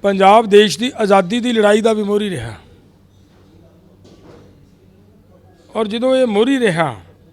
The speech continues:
ਤਾਂ ਸੁਭਾਵਿਕ ਹੈ ਕਿ ਜਿਹੜਾ ਕੋਈ ਟਾਰਗੇਟ ਕੀਤਾ ਜਾਏਗਾ ਉਹ ਮੋਹਰੀ ਨੂੰ ਕੀਤਾ ਜਾਏਗਾ, ਮਗਰਲੀ ਲਾਈਨ 'ਚ ਖੜ੍ਹੇ ਨੂੰ ਟਾਰਗੇਟ ਨਹੀਂ ਕੀਤਾ ਜਾਏਗਾ। ਲੇਕਿਨ ਅੰਦੋਲਨ ਪੂਰੇ ਦੇਸ਼ ਦਾ ਹੈ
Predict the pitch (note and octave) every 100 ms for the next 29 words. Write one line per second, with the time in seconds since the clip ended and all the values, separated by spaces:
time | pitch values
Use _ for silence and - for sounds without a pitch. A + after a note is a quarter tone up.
0 | _ _ _ _ _ _ _ - G#3+ -
1 | A3 G3 F3 A3+ G3+ F#3 D#3 D#3+ - _
2 | _ _ _ _ _ _ - G3 D#3 A#3
3 | B3 A#3+ A#3+ A#3 A#3 A3 A3 G3+ - G#3
4 | G#3 G3+ F#3 E3 D#3+ D3+ - _ _ _
5 | _ G#3 G#3+ A3 A#3 - A3 G#3 G3 G3+
6 | F#3+ D3 A2 - _ _ - F#3+ A3+ C4
7 | A#3+ G3 D3+ D#3+ C3+ C#3+ A#2 F2+ - -
8 | _ _ _ _ _ _ _ D3+ E3+ G#3
9 | A3+ B3 G#3+ A3 G#3 G#3+ A3+ A3 G3 F#3
10 | F#3+ F3+ G3 F3 C#3+ D3 C3+ B2 B2+ -
11 | _ _ _ _ _ E3+ G3+ A#3 C4 C4+
12 | A#3+ G#3 G3 A3 A#3+ A3 G#3+ G#3 G#3 E3
13 | D3 D3 C#3+ C3 F3